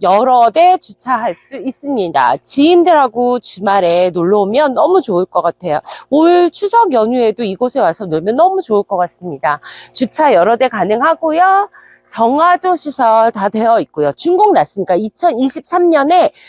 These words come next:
사용 승인 받은 이 종 근린생활 시설입니다. 평-, 건평은 이십이 평입니다. 그리고 주차장을 들어와서 왼쪽에 보니까 이렇게 넓다란 텃밭이 있어요.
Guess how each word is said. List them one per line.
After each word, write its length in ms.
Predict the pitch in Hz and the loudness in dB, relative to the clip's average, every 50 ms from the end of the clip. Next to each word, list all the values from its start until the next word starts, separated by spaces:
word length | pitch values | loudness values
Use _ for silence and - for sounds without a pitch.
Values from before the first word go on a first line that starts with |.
| - _ _ _ | -20 _ _ _
사용 480 | - - - - 359 359 381 381 370 | -20 -10 -2 0 2 2 2 2 0
승인 340 | 330 - - 294 302 311 302 | -2 -4 -4 -4 -2 -2 -2
받은 580 | 233 - - 147 - 240 311 359 370 381 359 - | -4 -4 -6 -4 -2 -2 0 0 0 -2 -2 -4
이 180 | - 202 190 185 | -6 -6 -4 -2
종 240 | - 277 294 311 285 | 0 0 0 0 0
근린생활 600 | - 196 208 226 254 254 233 233 196 196 202 208 | 0 0 2 2 2 2 2 0 2 2 0 0
시설입니다. 680 | - 240 277 349 339 320 254 196 160 139 135 127 - - _ - - - - - _ | -2 0 0 2 2 2 0 -2 -4 -4 -4 -4 -4 -6 _ -18 -20 -20 -20 -14 _
평-, 260 | - 359 359 370 359 - - | -2 0 0 0 -2 -4 -6
건평은 640 | - 214 208 226 - 269 262 226 247 302 349 294 | -4 -2 -2 -2 0 0 0 0 2 0 0 -2
이십이 440 | 190 220 208 196 - - 180 160 - _ | -2 -4 -6 -8 -8 -12 -14 -14 -12 _
평입니다. 720 | 233 220 208 196 175 160 156 156 - 240 277 311 339 359 - - - - - - - - - - - - - - | -4 -4 -4 -4 -4 -6 -6 -4 -2 0 2 2 0 0 -2 -8 -20 -20 -20 -20 -20 -20 -20 -20 -20 -20 -6 -2
그리고 360 | 370 392 392 392 339 392 381 | 2 2 4 4 2 0 -2
주차장을 600 | - 285 262 - 370 359 359 370 359 359 359 359 - | -2 -6 -4 -2 0 2 2 2 2 2 2 0 0
들어와서 960 | - 302 294 320 320 311 277 247 247 247 - 320 330 339 349 349 359 359 359 | -2 0 2 2 4 4 4 4 2 0 2 2 2 4 4 4 4 4 4
왼쪽에 540 | 285 202 220 247 233 - - 339 339 330 339 | 2 2 0 -2 -4 -4 -4 -2 -2 -2 -2
보니까 580 | 240 233 202 214 214 220 - - 311 320 - - | -2 -4 -4 -4 -4 -4 -2 -2 0 0 0 0
이렇게 440 | 254 277 285 320 330 _ - 339 | 0 0 0 0 -2 _ -4 -4
넓다란 1040 | 220 185 180 220 262 285 302 - _ _ _ - 359 359 359 370 370 381 381 381 370 | 0 0 2 2 2 2 0 -2 _ _ _ 2 2 4 4 4 4 4 4 2 0
텃밭이 680 | - 381 370 - _ _ 392 381 381 381 - - 339 262 | -2 -6 -6 -6 _ _ 0 2 2 0 -2 -4 -4 -4
있어요. 500 | 196 - - - 175 156 151 131 131 | -4 -6 -4 -2 0 0 0 -2 -4